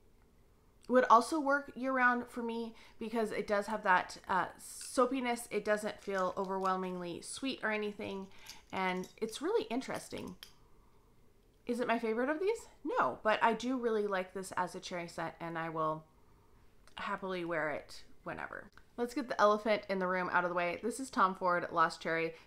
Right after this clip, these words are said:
This is probably the most famous cherry. What a lot of people, how they got into cherry in the first place. Man, I feel like I've used quite a bit.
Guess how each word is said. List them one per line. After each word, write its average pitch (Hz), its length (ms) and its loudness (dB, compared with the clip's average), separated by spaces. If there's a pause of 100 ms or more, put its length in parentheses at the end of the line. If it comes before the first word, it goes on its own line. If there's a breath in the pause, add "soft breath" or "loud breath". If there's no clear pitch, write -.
This 190 160 -10
is 190 100 -12
probably 190 640 2
the 175 100 -6
most 175 260 -4
famous 247 280 -2
cherry. 214 400 -2 (260 loud breath)
What 190 380 2
a 196 60 2
lot 196 200 6
of 190 60 -4
people, 185 480 0 (240)
how 190 240 -2
they 185 160 -4
got 175 300 4
into 190 420 -6
cherry 208 300 -4
in 196 100 -6
the 185 80 -6
first 190 300 -10
place. 196 420 -8 (920 soft breath)
Man, 233 140 -18
I - 960 -20
feel 381 100 -2
like 427 140 0
I've 190 160 -2
used 220 420 -6
quite 254 200 -6
a 233 40 -6
bit. 233 300 -6